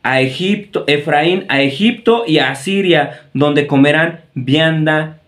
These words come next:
inmunda". Dice que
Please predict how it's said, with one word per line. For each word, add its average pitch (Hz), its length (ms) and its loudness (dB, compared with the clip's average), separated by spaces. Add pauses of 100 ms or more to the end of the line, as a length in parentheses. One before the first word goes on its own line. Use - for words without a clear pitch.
inmunda". 127 840 2 (1700)
Dice 220 600 0 (580)
que 190 460 2